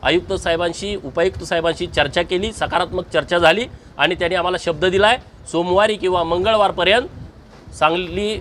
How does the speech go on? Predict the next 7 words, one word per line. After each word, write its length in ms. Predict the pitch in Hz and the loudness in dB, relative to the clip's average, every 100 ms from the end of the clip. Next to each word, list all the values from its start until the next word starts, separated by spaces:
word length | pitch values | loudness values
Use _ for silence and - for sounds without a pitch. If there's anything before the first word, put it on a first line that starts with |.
| - | -4
मिरज, 300 | 151 196 175 | 0 0 0
कुपवाड 320 | 175 160 180 | -8 -4 -2
महानगरपालिकेच्या 920 | 165 151 165 160 170 156 156 165 170 | 2 2 2 0 -2 -2 -2 -4 0
वतीनं 400 | 160 160 214 185 104 - | 0 2 2 2 0 -2
या 140 | 151 175 | -2 0
बदली 340 | 156 147 185 | 0 -4 -6
कर्मचाऱ्यांच्या 1500 | 196 185 185 180 165 175 180 165 - - - - 208 220 | -4 -2 -2 0 0 2 0 -2 -14 -20 -20 -2 6 6